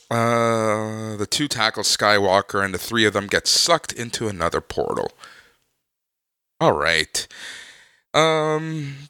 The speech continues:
ba, ba, ba, where are we? All right, so we're back on Cordoku. B B eight is playing with his, uh, igniter, uh, when the drop, when the green crystal drops. Um, we then see Rey, Vader, and young Skywalker.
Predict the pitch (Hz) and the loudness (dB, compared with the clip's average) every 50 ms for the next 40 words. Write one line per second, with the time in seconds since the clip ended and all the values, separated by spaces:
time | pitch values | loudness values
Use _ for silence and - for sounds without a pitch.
0 | _ - 123 - - 127 - _ - 98 73 - - - - 104 107 104 95 87 | _ -2 0 0 0 -4 -2 _ 0 0 2 0 -2 -2 2 4 6 6 6 6
1 | 82 76 85 - 64 90 - - - - - - _ _ _ _ - - - 120 | 4 2 0 -4 -8 -10 -12 -14 -18 -20 -20 -20 _ _ _ _ 2 4 4 6
2 | 98 - - 135 117 107 117 113 104 - - 143 165 185 - 190 175 - - 156 | 6 4 4 2 4 4 4 4 2 2 2 2 2 2 2 0 0 2 2 2
3 | 143 117 104 104 101 - 104 101 95 - 110 104 110 101 - 98 101 98 95 90 | 4 6 4 4 4 2 -2 0 2 2 2 2 2 2 2 4 4 4 2 0
4 | - - 104 101 98 92 90 82 - 90 87 87 87 87 - - - - - - | -2 0 0 -2 0 0 -2 -2 -2 -2 -4 -2 -4 -6 -8 -8 -12 -18 -18 -20
5 | - - - _ - 87 85 80 78 71 71 65 58 - 50 - - 98 95 101 | -20 -20 -12 _ 0 2 2 4 2 2 0 -4 -6 -8 -6 -4 -4 -4 -4 -2
6 | 107 135 147 143 135 143 147 143 135 135 135 - - - 92 92 90 90 85 90 | 0 2 2 4 2 2 2 0 0 -2 -6 -6 -4 -2 0 0 0 0 -2 0
7 | 95 95 90 87 90 87 90 85 - _ - - 110 107 110 110 - - - - | 2 4 4 4 2 -2 -6 -10 -6 _ 0 4 6 6 6 6 4 2 -4 -10
8 | - _ _ _ _ _ - 110 107 101 101 98 - 131 156 165 160 165 147 - | -12 _ _ _ _ _ -4 -2 -2 0 -2 -2 0 0 0 0 0 -2 -2 0
9 | - 127 - - 127 113 107 - 110 107 101 101 104 - - - - - - - | 2 4 4 4 2 0 -2 0 2 6 6 6 6 4 4 2 2 2 2 0
10 | - - - - - - - - 92 92 90 87 87 90 87 85 85 90 87 87 | -4 -12 -20 -20 -20 -14 -6 0 2 4 4 4 4 4 2 2 0 -2 -6 -12
11 | 90 90 98 92 95 113 110 110 104 - - 113 104 92 87 85 98 127 143 139 | -10 -8 -8 -6 -2 0 0 2 2 2 0 0 -2 -4 -4 0 2 4 4 4
12 | 139 139 131 117 107 98 98 101 98 98 98 87 71 87 87 80 - - - - | 4 4 2 0 0 2 4 4 4 4 2 0 -2 -4 -6 -6 -10 -16 -16 -8
13 | 123 120 117 123 123 120 117 117 113 - - - - 95 101 101 95 95 87 95 | -2 0 0 0 0 -2 -6 -4 0 0 0 2 2 2 2 2 2 0 -2 -2
14 | - - 98 95 98 | -2 -4 -4 -4 -4